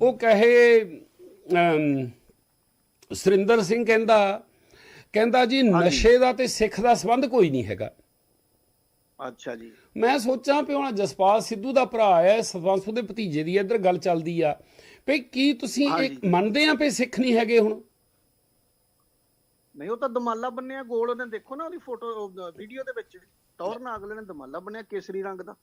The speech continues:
Speaker 1: ਨਹੀਂ, ਮ-, ਤੁਸੀਂ ਦੁੱਕੀ ਦੁੱਕੀ ਦੇ ਭਾਟੜੇ ਆ, ਲੱਗੇ ਹੋ ਆ ਰੌਲਾ ਪਾਉਣ, ਉਹਨਾਂ ਨੂੰ ਏਦਾਂ ਐਵੇਂ ਪੰਪ ਦੇਈ ਜਾਂਦੇ ਆ। ਹੁਣ ਤੁਸੀਂ ਕਹੋ, ਏਦਾਂ ਕਹਿ ਦਿਓ ਵੀ ਅਸੀਂ ਨਹੀਂ ਜੀ, ਸਤਵੰਸ਼ੂ ਦੇ ਟੱਬਰ ਨੂੰ ਅਸੀਂ ਸਿੱਖ ਨਹੀਂ ਮੰਨਦੇ।
Speaker 2: ਹੂੰ।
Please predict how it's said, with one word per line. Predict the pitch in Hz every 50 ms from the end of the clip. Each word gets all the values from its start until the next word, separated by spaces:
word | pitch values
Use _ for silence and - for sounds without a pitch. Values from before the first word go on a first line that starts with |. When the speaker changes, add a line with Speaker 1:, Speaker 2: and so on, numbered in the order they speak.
| _ _ _ _ -
Speaker 1:
ਨਹੀਂ, | 233 247 262 277 302 320 320
ਮ-, | 294 285 277
ਤੁਸੀਂ | 294 - 277 233 247 285
ਦੁੱਕੀ | 220 175 220 - - - 269
ਦੁੱਕੀ | 254 208 240 - - 247
ਦੇ | 220 247 247
ਭਾਟੜੇ | 247 - 226 220 196 156 135 180 185 208 220 226
ਆ, | 226 226
ਲੱਗੇ | 220 202 190 175 160 180 220
ਹੋ | 220 226 226
ਆ | 226 220
ਰੌਲਾ | 202 190 180 185 190 202 202
ਪਾਉਣ, | 202 - 196 190 190 190 196 196
ਉਹਨਾਂ | 196 202 214 220 220 220
ਨੂੰ | 220 214 202
ਏਦਾਂ | 190 160 170 202 208 202
ਐਵੇਂ | 196 190 196 202 196
ਪੰਪ | - - 190 185 190 175 -
ਦੇਈ | 170 180 180 185
ਜਾਂਦੇ | 180 185 185 185 185 190 190 190
ਆ। | 196 190 185 170 170 _ _ - - - - -
ਹੁਣ | 208 214
ਤੁਸੀਂ | - 214 180 262 -
ਕਹੋ, | - 233 214 190 226 262 262 247 -
ਏਦਾਂ | 233 180 247 247 233
ਕਹਿ | - 233 240 247
ਦਿਓ | 269 269
ਵੀ | 254 262 254 240
ਅਸੀਂ | 214 - 240 247
ਨਹੀਂ | 233 226
ਜੀ, | 196 214 240
ਸਤਵੰਸ਼ੂ | 208 - - 202 190 196 196 185 -
ਦੇ | 226 226
ਟੱਬਰ | 220 202 190 165 190
ਨੂੰ | 190 214 214
ਅਸੀਂ | 190 - - 214
ਸਿੱਖ | - - 208 - 170
ਨਹੀਂ | 185 180 139
ਮੰਨਦੇ। | 127 107 98 98 101 101 _ _ _ _ _ _ _ _ _ _ _ _ _ _ _ _ _ _ _ _ _ _ _ _ _ _ _ _ _ _ _ _ -
Speaker 2:
ਹੂੰ। | 170 190 185 160 131 117 113